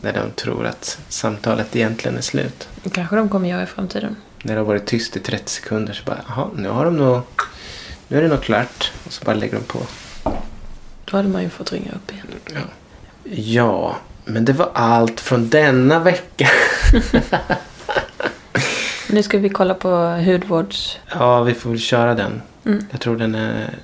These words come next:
Speaker 1: kommer ge något.
Speaker 2: Mm.
Speaker 1: Så får vi ta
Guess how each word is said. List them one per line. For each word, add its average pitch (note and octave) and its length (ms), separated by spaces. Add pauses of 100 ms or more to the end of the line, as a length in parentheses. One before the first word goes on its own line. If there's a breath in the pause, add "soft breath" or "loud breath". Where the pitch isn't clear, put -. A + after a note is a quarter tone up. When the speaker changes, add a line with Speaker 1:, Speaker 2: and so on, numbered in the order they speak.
(520)
Speaker 1:
kommer - 360 (120)
ge - 160
något. - 400 (260)
Speaker 2:
Mm. G#3 200 (380)
Speaker 1:
Så - 160
får A#2 160
vi A#2 100
ta A2 420